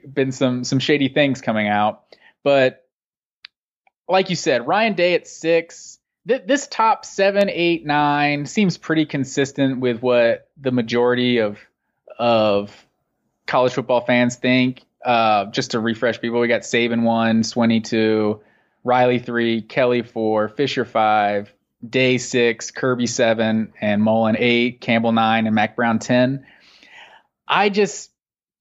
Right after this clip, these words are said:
you know how I feel about Lincoln Riley. I feel like he just,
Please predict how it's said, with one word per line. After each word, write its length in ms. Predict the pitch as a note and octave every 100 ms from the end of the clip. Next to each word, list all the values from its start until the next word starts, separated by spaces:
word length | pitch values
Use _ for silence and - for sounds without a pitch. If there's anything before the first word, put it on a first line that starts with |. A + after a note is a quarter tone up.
| _ _ _
you 140 | D#3+ A3
know 100 | A#3+
how 100 | A3+
I 120 | G3+
feel 140 | G3
about 180 | F3 D#3+
Lincoln 260 | D3 C#3+ C3+
Riley. 520 | A2+ A2+ A2 A2+ -
I 60 | B2+
feel 180 | B2+ D3
like 120 | C#3
he 80 | C#3+
just, 420 | C#3 - - -